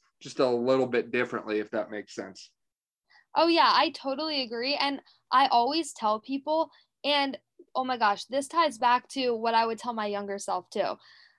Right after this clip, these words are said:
Speaker 2: You need to find what you enjoy with fitness. So it just so happens that I love lifting weights. Like,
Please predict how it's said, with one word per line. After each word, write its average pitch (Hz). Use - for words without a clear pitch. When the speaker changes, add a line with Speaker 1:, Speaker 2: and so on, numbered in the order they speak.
Speaker 2:
You 269
need 247
to 277
find 220
what 214
you 240
enjoy 202
with 233
fitness. 165
So 269
it 254
just 285
so 370
happens 254
that 254
I 240
love 233
lifting 214
weights. 175
Like, 262